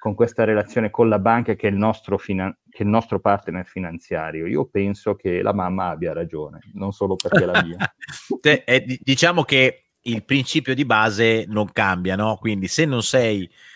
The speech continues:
Speaker 2: convinto, nel caso specifico la famosa second opinion o quantomeno un altro punto di vista, eh, nell'ottica della, della banca...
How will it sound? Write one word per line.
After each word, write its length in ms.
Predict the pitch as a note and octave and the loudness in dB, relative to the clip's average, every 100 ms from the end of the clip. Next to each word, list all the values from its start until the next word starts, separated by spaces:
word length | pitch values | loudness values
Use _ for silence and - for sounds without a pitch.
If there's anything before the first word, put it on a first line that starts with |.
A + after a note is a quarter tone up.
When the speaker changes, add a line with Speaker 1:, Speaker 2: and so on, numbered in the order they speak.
| - | -12
Speaker 2:
convinto, 840 | - B2 B2 D3 C#3 B2 D3+ E3+ D3 | -4 -2 2 2 2 4 6 8 8
nel 180 | G#2+ | 4
caso 240 | - G#2+ G#2 | 0 0 0
specifico 680 | - G2+ - A#2+ G#2+ F#2+ | -4 -6 -2 -2 0 -2
la 80 | F#2+ | -2
famosa 420 | F#2 G2 G#2 G#2 | -4 -6 -4 -4
second 420 | G2 A2 G#2 G#2 G2 | -4 -6 -8 -6 -6
opinion 540 | - A#2+ A#2+ A2 G#2+ | -4 -4 -2 -2 -2
o 400 | G#2 _ D3 - | -4 _ -6 -4
quantomeno 600 | - A#2+ A2 C3+ D#3+ F2+ | -2 -2 0 2 2 2
un 160 | F2+ F#2+ | 0 2
altro 300 | A#2 G#2+ G#2 | 2 2 -2
punto 300 | A#2 A2+ G#2+ | -2 -2 2
di 100 | C3+ | 2
vista, 480 | A#2+ G#2+ - C#3+ D3+ - - - - | 2 0 2 2 2 -2 -20 -20 -6
eh, 520 | A#2 A2+ G#2+ G#2 G2+ | 0 2 2 0 -2
nell'ottica 720 | G#2 A#2 C#3 F3 F#3 - A2+ A2+ | -2 2 6 6 4 0 0 2
della, 440 | C3 C3 A#2 G2+ | 4 4 4 2
della 280 | G2+ A2 B2+ | 0 0 0
banca... 640 | B2 G2+ A#2 C3 B2 G2 | 0 -2 0 2 2 0